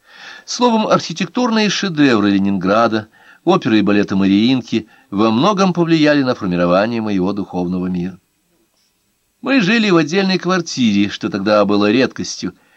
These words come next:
Выглядел я в довоенные годы как типичный Гогочка, так именовали тех, кого нынче сочли бы ботаником. Однако, несмотря на свою бархатную курточку с бантом, я дружил во дворе с мальчишками,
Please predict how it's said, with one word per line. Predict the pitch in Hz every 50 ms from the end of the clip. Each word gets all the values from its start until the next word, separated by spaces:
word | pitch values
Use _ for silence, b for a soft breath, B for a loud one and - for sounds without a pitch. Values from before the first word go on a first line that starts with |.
| b b b b b
Выглядел | 120 160 214 226 202 151 117 117 113 104
я | 110 107 107 107 104
в | 95
довоенные | 92 104 101 101 101 101 98 98 98 98 98 98
годы | 87 95 98 98 90 98 95 95
как | - 107 95 -
типичный | - 107 82 107 110 98 - - 120 110 104 95 -
Гогочка, | - 92 101 104 104 101 95 101 98 92 - - - - 104 101 b b b b b b b -
так | - 113 107 -
именовали | 113 110 107 110 107 107 107 107 101
тех, | - - - 110 110 101 - - - _ _ _ _ _ _ _ _ -
кого | - 104 98 95 101 104 92
нынче | 104 101 107 110 110 104 - 120 92
сочли | 110 107 - - 110 104 101
бы | 101 107 101 - _ -
ботаником. | - 98 120 110 - 131 110 92 90 90 - - 90 - _ _ _ _ _ _ _ _ _ _ _ _ _ _ _ _ -
Однако, | - - 156 160 185 220 214 - 196
несмотря | 190 185 170 - 175 175 165 180 180 175
на | 170
свою | 160 - 165 160 165 160
бархатную | 147 156 156 139 - 147 135 - - 147 147 147
курточку | 147 - 226 208 165 117 - - - - 107
с | 95 87
бантом, | 85 104 101 95 87 101 92 - B B B B B B B B B
я | - - 190 185
дружил | 170 180 175 160 180 190 175
во | 143 123
дворе | 110 110 110 110 107 104
с | 98 -
мальчишками, | 113 107 110 110 - - 107 95 - - - 175 175 165 165